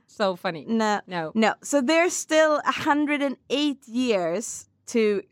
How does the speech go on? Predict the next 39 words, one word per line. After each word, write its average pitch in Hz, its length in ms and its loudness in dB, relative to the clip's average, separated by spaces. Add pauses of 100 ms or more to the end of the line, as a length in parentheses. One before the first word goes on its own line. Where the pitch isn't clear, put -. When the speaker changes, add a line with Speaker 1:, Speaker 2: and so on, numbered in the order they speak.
Speaker 2:
close 233 680 0
the 208 100 2
gender 196 460 0
gap, - 380 -8
an 185 120 -4 (140)
average 208 600 4
of 190 120 -8
hundred 185 320 -2
and 185 160 -4
eight 175 280 -6
years. 165 540 -4 (120)
Speaker 1:
If 254 160 4
we 277 120 2
continue 226 1040 0
the 190 200 0
work 175 500 0 (100)
on 170 240 0
gender 180 400 0
equality 165 840 -2
in 175 120 -4
the 165 60 -4
same 185 280 -2
speed 170 420 -4
as 160 200 -4
we 165 100 -2
do 156 480 -4
today, 151 560 -4 (140)
Speaker 2:
Yeah. - 160 -2 (160)
Speaker 1:
it's - 160 -8
gonna 196 180 2
take 185 300 0
us 165 200 -4
hundred 180 440 0
and 170 120 -2
eight 165 240 -4
years 151 300 -4
before 160 540 -2
we 160 140 0
reach 147 440 -8